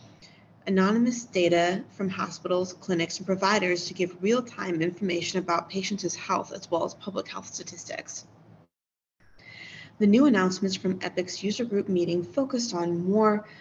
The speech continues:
about the iterations to make hospital processes more streamlined,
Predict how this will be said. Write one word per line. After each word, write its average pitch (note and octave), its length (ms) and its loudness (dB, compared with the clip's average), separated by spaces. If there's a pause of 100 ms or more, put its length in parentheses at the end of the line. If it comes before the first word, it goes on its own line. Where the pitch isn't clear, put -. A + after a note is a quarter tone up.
(600)
about F3+ 400 4
the F#3 180 2
iterations F#3 720 2
to F3 480 4
make F3 220 0
hospital F#3+ 380 -4
processes G3 640 -2
more E3 160 -6
streamlined, F3+ 640 0